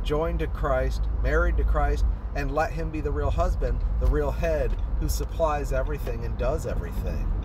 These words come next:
We need to recognize our role in that relationship,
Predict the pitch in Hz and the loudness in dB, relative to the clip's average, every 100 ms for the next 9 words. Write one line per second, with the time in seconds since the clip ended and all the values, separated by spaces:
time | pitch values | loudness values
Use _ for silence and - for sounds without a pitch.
0 | - - - - - - 127 151 143 131 | -4 -4 -2 -2 -2 -4 -2 -2 0 0
1 | 151 151 143 135 127 127 123 117 139 147 | 0 -2 -2 0 0 0 0 0 0 0
2 | 117 117 110 110 107 - - - - 90 | 0 -2 -2 -2 -2 -2 -2 -2 -2 -2